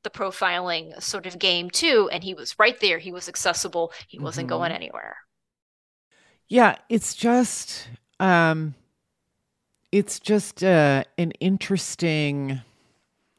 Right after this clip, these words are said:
Speaker 2: case to look at if, uh, you know, you spend as much time as we do thinking about, you know, missing white woman syndrome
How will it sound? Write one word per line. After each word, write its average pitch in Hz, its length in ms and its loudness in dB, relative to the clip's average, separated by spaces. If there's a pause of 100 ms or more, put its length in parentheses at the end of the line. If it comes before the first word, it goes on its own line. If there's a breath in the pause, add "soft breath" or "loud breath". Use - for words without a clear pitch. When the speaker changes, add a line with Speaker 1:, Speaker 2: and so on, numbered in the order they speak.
(280)
Speaker 2:
case 202 480 0
to - 180 -6
look 151 400 0
at 143 360 0
if, 139 720 -4 (880)
uh, 151 120 -6 (580)
you 170 140 -2
know, 131 360 -4 (920)
you 180 100 2
spend 185 240 2
as 156 140 0
much 151 180 4
time 143 240 4
as 135 300 0 (160)
we 135 200 -2
do 127 480 2
thinking 139 400 -4
about, 123 520 2
you 139 100 -2
know, 123 100 0
missing 127 360 -4
white 123 240 2
woman 117 480 -2
syndrome 110 760 -2